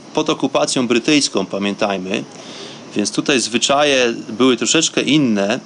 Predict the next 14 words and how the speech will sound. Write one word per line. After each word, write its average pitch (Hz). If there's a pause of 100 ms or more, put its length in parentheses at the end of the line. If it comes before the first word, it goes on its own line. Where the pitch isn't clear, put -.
(320)
niż 117
obecnie, 113
były 120
też 113
troszeczkę 135
inne 139
niż 120
to 117
przed 165
wkroczeniem, 110 (760)
e, 104 (760)
Brytyjczyków 123 (100)
do 123
Indii. 107